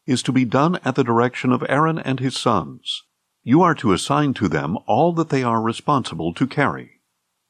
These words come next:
This is the service of the Gershonite clans at the tent of meeting, and their duties shall be under the direction of Ithamar, son of Aaron the priest. As for the sons of Merari, you are to number them by their clans and families,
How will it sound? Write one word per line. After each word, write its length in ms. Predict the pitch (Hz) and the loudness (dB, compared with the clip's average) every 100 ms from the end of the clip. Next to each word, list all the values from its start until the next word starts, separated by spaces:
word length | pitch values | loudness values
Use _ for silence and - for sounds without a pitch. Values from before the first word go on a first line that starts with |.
| _ | _
This 280 | - 147 185 | 0 0 2
is 160 | 180 - | -4 -2
the 120 | 131 | -2
service 520 | - 127 85 76 - | 0 0 0 0 -2
of 100 | 101 | -2
the 100 | 117 | 0
Gershonite 600 | 120 165 - 113 98 92 | 0 -2 -2 -2 -2 -4
clans 500 | - 101 71 67 82 - | -4 -2 -2 -6 -8 -6
at 160 | 117 | -4
the 80 | 156 | -4
tent 240 | 147 127 135 | -2 -2 -2
of 180 | 135 | -4
meeting, 380 | 143 135 90 65 _ _ _ _ _ - | -2 -2 -4 -10 _ _ _ _ _ -4
and 160 | 110 107 | -2 2
their 160 | 117 | 0
duties 420 | 95 190 135 90 | 2 0 0 -2
shall 320 | - - 104 90 | -6 -4 -2 0
be 160 | 101 95 | -2 0
under 240 | 123 104 | 0 0
the 100 | 95 | 0
direction 540 | 85 92 147 - 120 | 0 0 -2 -2 -4
of 240 | - 117 - | -2 -6 -4
Ithamar, 580 | 175 175 104 73 69 107 _ _ | -6 -2 -2 -2 -2 -6 _ _
son 300 | - - 131 | -8 -2 0
of 160 | 135 127 - | 0 -2 -2
Aaron 360 | 135 76 82 | 0 0 0
the 100 | 110 | -2
priest. 640 | 120 - 90 - - - - _ _ _ _ _ _ _ _ - | -2 -2 -2 -6 -16 -16 -20 _ _ _ _ _ _ _ _ -4
As 220 | 139 190 | -2 -2
for 220 | - 147 | 0 0
the 100 | 117 | 2
sons 400 | 110 143 113 85 | 0 0 0 0
of 80 | 87 | 0
Merari, 640 | 80 80 135 82 71 65 90 _ _ - | 2 2 2 0 0 -2 -8 _ _ -4
you 180 | 135 | 0
are 140 | 170 151 | 2 0
to 180 | - 120 | 0 0
number 320 | 123 170 87 | 0 0 0
them 260 | 78 76 | 0 0
by 180 | 92 101 | 0 0
their 180 | 104 110 | 2 0
clans 460 | - 156 156 151 - | -2 -2 -2 -4 -4
and 180 | 143 143 | -4 -4
families, 640 | - 135 92 71 - - | 0 0 0 -4 -8 -14